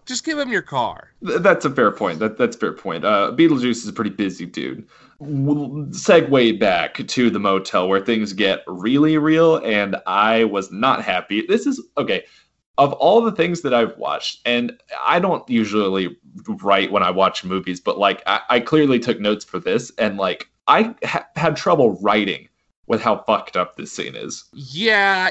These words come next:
Speaker 1: it gets, it, it's, let, let, let's just, let's just take it play by play.
Speaker 2: Without revealing too much, yeah, we really do need to just kinda explore some of this. So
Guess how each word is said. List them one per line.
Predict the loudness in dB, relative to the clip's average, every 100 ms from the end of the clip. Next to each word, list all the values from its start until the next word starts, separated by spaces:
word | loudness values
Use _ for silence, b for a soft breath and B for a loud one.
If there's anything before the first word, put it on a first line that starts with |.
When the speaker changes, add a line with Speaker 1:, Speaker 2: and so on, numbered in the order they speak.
| -2
Speaker 1:
it | -4 -4 -4
gets, | 0 0 -2 -8 -8 -6 -6 -8 -2
it, | 0 0
it's, | -4 -4 -10
let, | -8 -4
let, | -4 -2
let's | -4 -4
just, | -6 -6 -4
let's | -4
just | -4 -4
take | -4 -2
it | -2
play | -2 -2
by | -2 -6
play. | -8 -12 -10 -12 _ _
Speaker 2:
Without | 2 4 6 6 4 4
revealing | 4 4 4 2 -2
too | -4 -2
much, | 0 2 0 -2 -14 -18 _
yeah, | -14 -4 -2 -2 -4
we | -8 -14 0 4
really | 4 4 4 2
do | 0 0 0 -2
need | -4 -4 -4
to |
just | -8 -10
kinda | -4 -4
explore | -4 -14 -16 -6 -2 0 -2
some | -4 -8
of |
this. | -8 -4
So | 2 2 2